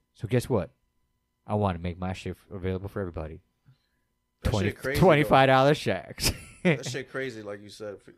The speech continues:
Speaker 2: fucking people buy these shoes and, like, just keep 'em in a box and
Speaker 1: Yeah,
Speaker 2: don't wear 'em.
Speaker 1: collectors. So I was gonna
Speaker 2: Yeah.
Speaker 1: ask you, Zoid. You don't collect shoes. With that being said,
Speaker 2: Hell nah. Why would I
Speaker 1: and you don't
Speaker 2: fucking
Speaker 1: either, right,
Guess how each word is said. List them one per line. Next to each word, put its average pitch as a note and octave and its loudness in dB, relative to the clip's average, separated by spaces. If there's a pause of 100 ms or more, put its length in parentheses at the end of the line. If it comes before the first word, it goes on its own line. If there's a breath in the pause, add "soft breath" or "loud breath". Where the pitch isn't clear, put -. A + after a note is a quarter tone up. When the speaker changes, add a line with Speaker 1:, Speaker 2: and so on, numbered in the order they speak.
Speaker 2:
fucking G#2 -14
people A2 -14
buy A2 -8
these G#2 -14
shoes A2 -14
and, G#2 -16
like, G2+ -18 (160)
just G2+ -20
keep G#2+ -20
'em G2+ -14
in F#2+ -14
a F2+ -14
box F#2 -14
and - -20
Speaker 1:
Yeah, F3+ 0
Speaker 2:
don't - -12
wear - -18
'em. - -16
Speaker 1:
collectors. D3 -4
So - -2
I B2 2
was C3+ 0
gonna C3 -2
Speaker 2:
Yeah. B2 2
Speaker 1:
ask A#2 -4
you, C#3+ 0
Zoid. A2 0
You G#2+ 0
don't A#2+ 0
collect A2 -4
shoes. G#2 -4
With F2+ -16
that F2+ -8
being F2 -12
said, D3 -8
Speaker 2:
Hell D#3 -10
nah. D#3 -8
Why B2 -10
would D#3 -10
I D3 -8
Speaker 1:
and A#2 -4
you D3+ 2
don't D#3+ 2
Speaker 2:
fucking D#3+ 0
Speaker 1:
either, A2 2
right, G#2+ 2